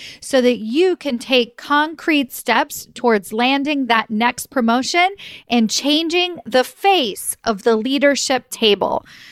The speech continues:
Go to your promotability score dot com to take your free assessment today. Your promotability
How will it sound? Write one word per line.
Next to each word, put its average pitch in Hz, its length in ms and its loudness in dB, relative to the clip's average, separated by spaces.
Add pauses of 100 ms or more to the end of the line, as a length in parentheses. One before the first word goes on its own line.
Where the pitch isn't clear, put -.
(200)
Go 262 160 0
to 254 140 2
your 320 540 2
promotability 285 1500 0
score 254 640 0 (100)
dot 208 300 2
com 311 440 0 (280)
to 254 140 2
take 294 480 0
your 233 580 0
free 330 640 -2
assessment 254 720 0
today. - 560 -2 (340)
Your 320 600 2 (180)
promotability 247 1500 0